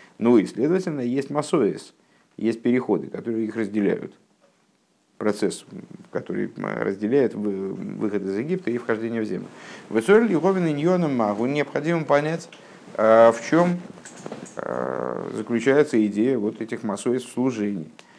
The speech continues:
А, «Гинами, гинами, цраем, м-,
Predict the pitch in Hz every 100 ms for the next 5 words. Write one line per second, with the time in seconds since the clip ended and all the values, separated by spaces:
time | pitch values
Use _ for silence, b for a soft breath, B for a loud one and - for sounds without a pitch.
0 | B B - 101 107 107 165 202 175 135
1 | 117 127 170 147 123 110 - 110 113 127
2 | 151 156 143 - 107 107 113